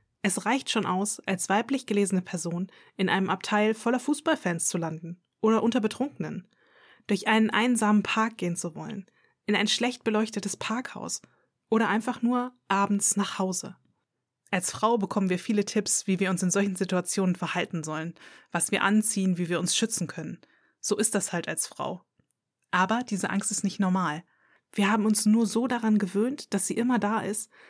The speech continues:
dass wir sie für normal halten. Auch aus so sicheren Ländern wie Deutschland, Österreich und der Schweiz höre ich oft Geschichten von Frauen, die sich zwar für Vögel interessieren und die gerne auch mehr sehen würden, die sich aber nicht trauen, alleine zum Vogelgucken in die Natur zu gehen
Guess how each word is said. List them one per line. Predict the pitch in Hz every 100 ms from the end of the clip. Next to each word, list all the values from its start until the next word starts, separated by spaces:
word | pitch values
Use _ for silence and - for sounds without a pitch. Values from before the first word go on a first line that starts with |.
| _
dass | - 196 208
wir |
sie | 185
für | 190 196
normal | 175 170 175 185 190 -
halten. | 180 180 - 160 _ _ _ _ _ _ _ _
Auch | 208 233
aus | 226 -
so |
sicheren | 180 208 233 185
Ländern | 185 190 190 180
wie | 160 -
Deutschland, | 180 175 185 - 175 170 170
Österreich | - 233 - 180 180 180
und | 170
der |
Schweiz | 170 - 175 196 - - - _
höre | - 196
ich | 190 -
oft | 233 -
Geschichten | - - 170 - 165
von | 175
Frauen, | - 180 185 185 180 _ _ _ -
die |
sich | 180 190
zwar | - 190
für | 220
Vögel | - 220 208
interessieren | 180 - 180 - 247 190 180 - _ _ _ _
und | 202 -
die | 180
gerne | 202 220 214
auch | 170
mehr | 175
sehen | 170 208 247 165
würden, | 160 - - _ - - - _
die | 202
sich | 185 202
aber | 208 202
nicht | 247 - -
trauen, | - 202 202 202 -
alleine | 185 185 190 208 202
zum | - 185
Vogelgucken | - 240 214 - 185 196
in | 190
die | 185
Natur | 180 180 - 254
zu | -
gehen | - 156 170